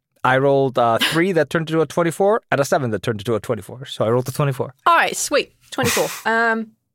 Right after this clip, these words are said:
Speaker 2: as you go along this corridor, you can see that the books pretty far in obviously have something drawn on them, but you need to get a little bit closer to it.
Speaker 1: Yep.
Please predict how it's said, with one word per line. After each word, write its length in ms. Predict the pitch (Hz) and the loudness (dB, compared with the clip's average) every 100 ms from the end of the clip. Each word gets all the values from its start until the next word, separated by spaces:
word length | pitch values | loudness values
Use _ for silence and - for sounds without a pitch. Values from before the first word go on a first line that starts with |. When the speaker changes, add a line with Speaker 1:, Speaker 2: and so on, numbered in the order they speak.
| _ _ _ _ _ _ _ _ _ _ - - _ | _ _ _ _ _ _ _ _ _ _ -20 -20 _
Speaker 2:
as 320 | 214 240 - | 0 0 0
you 280 | 262 269 269 | -2 -2 -2
go 340 | 254 240 240 | 0 2 2
along 220 | 233 240 240 | 0 -2 -4
this 160 | 247 | -6
corridor, 540 | - 220 240 196 175 175 - | -4 -2 0 0 -2 -4 -8
you 100 | 208 | -6
can 160 | 226 | -4
see 220 | - 233 | -2 -2
that 160 | 214 - | -2 -2
the 80 | 214 | -2
books 420 | 220 - - - | -2 -2 -6 -8
pretty 320 | - 240 226 | -6 -4 -4
far 380 | 214 220 202 196 | -2 0 2 2
in 240 | 202 214 | -2 -2
obviously 340 | 220 190 - 196 | -2 -4 -4 -8
have 220 | - 190 | -4 -4
something 480 | - 190 185 220 220 | -2 -2 -2 -4 -2
drawn 240 | 233 233 | -2 0
on 140 | 240 240 | 0 0
them, 240 | 247 247 - - - - | 0 -2 -8 -20 -18 -6
but 120 | 185 | -2
you 60 | |
need 120 | 208 220 | 0 0
to 80 | |
get 120 | - 196 | -2 -2
a 40 | |
little 140 | 202 196 | -2 -2
bit 160 | 185 | -4
closer 340 | - 202 202 175 | -2 -2 -2 -6
to 180 | - 202 | -4 -2
it. 200 | 214 - _ - | -2 -8 _ -4
Speaker 1:
Yep. 180 | 117 | -2